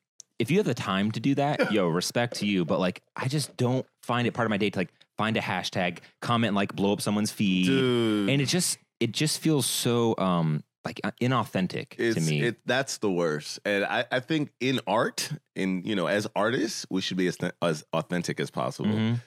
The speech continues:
Speaker 2: You know what I mean? I just wanna be real. You know, I, I, I stopped caring about a lot of things, especially as, you know, what I, what I realize is some of the biggest people in the game or artists or this, that, you don't know how many, they don't give a damn about how many followers they get,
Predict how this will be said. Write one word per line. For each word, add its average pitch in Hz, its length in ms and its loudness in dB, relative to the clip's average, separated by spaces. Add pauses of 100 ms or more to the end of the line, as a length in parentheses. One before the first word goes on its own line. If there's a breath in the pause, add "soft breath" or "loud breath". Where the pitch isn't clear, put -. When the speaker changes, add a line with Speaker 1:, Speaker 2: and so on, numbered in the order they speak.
(120)
Speaker 2:
You 85 140 2
know 82 60 2
what 80 60 0
I - 20 0
mean? 80 120 0
I 101 80 2
just 117 120 -2
wanna 98 180 0
be 82 120 0
real. 78 520 0
You 78 120 -2
know, 78 200 -2
I, 82 320 -2
I, - 100 -2
I 95 60 -4
stopped 104 280 -2
caring 87 220 0
about 78 160 2
a 76 40 0
lot 78 200 2
of 78 120 -4
things, 76 420 -4 (260 loud breath)
especially 95 580 0
as, 78 460 -2 (380)
you 104 80 2
know, 78 240 0
what 107 180 2
I, 120 100 4
what 123 240 2
I 131 140 2
realize 90 640 2
is 78 220 -2 (260 soft breath)
some - 160 -2
of 160 80 0
the 90 160 0 (160)
biggest 104 580 0 (200)
people 90 480 0
in 87 160 -2
the 82 80 0
game 82 500 -2
or 78 260 -2
artists 85 500 0
or 78 60 -2
this, 87 160 -2
that, 82 220 -2 (360 soft breath)
you 160 100 0
don't 156 160 2
know 90 180 2
how 92 180 -2
many, 87 220 0
they 120 160 0
don't 113 160 0
give 78 140 -2
a 71 60 -4
damn 71 200 -2
about 71 120 -2
how 98 100 0
many 87 160 0
followers 67 500 -2
they 65 120 -6
get, 64 200 -6